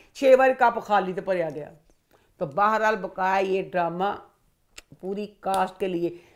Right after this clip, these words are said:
साकब समीर, अच्छा उसमें ना, हनी, ये जो दो बच्चियां ना बेचारी जिसकी जो मामी है,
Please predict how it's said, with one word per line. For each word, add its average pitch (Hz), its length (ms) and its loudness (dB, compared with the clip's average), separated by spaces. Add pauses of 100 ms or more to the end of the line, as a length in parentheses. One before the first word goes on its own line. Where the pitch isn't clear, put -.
(180)
साकब 214 400 0
समीर, 190 420 -4
अच्छा 190 280 -4
उसमें 202 320 -4
ना, 214 180 0 (840)
हनी, 175 320 0 (340)
ये 220 140 4
जो 196 120 2
दो 190 140 2
बच्चियां 185 380 -4
ना 240 60 -2
बेचारी 233 300 -2
जिसकी 196 240 -8
जो 190 120 0
मामी 165 360 -2
है, 160 120 -4